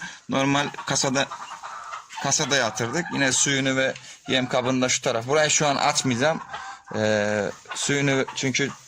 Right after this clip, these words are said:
tavuk biraz ürkek arkadaşlar. Ürküyor. O yüzden açmayacağım. Biraz daha yat, yani birkaç gün daha yattıktan sonra şey yapar. Hani su-, yemliği bu tarafta, suluğu da burada bunun. Bu suluğumuzu da bağlayacağımızı söylemiştik. Bağladık arkadaşlar.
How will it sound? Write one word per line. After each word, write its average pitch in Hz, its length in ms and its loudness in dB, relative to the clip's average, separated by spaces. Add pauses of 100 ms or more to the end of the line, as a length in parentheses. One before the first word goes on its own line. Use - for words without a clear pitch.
(120)
tavuk 131 280 2
biraz 127 240 2
ürkek 127 320 0
arkadaşlar. 110 580 0
Ürküyor. 139 540 0
O 127 160 2
yüzden 123 260 0
açmayacağım. 123 600 0
Biraz 123 260 2
daha 120 220 2 (520)
yat, 123 280 0
yani 107 220 2
birkaç 135 300 2
gün 127 160 2
daha 123 100 4
yattıktan 123 460 0
sonra 123 340 0
şey 135 180 2
yapar. 117 280 -2 (800)
Hani 127 340 0 (1000)
su-, - 400 0
yemliği 151 400 2
bu 139 80 2
tarafta, 113 360 2
suluğu 135 320 0
da 127 160 2
burada 107 280 0
bunun. 143 200 -8
Bu 131 60 -8
suluğumuzu 135 540 -2
da 131 220 2
bağlayacağımızı 127 580 2
söylemiştik. 104 540 -4
Bağladık 117 420 4
arkadaşlar. 107 560 -2